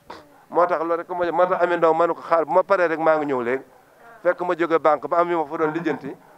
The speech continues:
mu sotti, ma puus doog a ñëw fii. Kon loolu rek la.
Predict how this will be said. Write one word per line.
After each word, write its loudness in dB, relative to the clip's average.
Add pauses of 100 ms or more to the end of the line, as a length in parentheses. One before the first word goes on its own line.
mu -6
sotti, -4 (140)
ma -4
puus -4 (160)
doog -2
a -4
ñëw -4
fii. -10 (640)
Kon 4
loolu 4
rek 0
la. -6